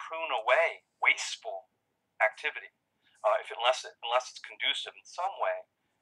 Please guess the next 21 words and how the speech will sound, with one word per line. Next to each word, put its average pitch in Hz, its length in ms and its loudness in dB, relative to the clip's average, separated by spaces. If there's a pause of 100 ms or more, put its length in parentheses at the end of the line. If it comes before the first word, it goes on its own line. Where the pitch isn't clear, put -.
(160)
to 123 80 -6
survival 98 800 2
and 107 160 -4
reproduction. 107 640 4
So 107 160 -8
those - 80 -16
people 135 240 -2
you 117 160 -8
talked 113 240 2
about 107 160 8
around 104 260 0
the - 160 -20
campfire, 92 460 0 (320)
why - 160 6
did - 80 0
they 214 100 0
sit 190 160 -2
around 185 300 4
for 160 80 4
an 151 80 6
hour 151 400 4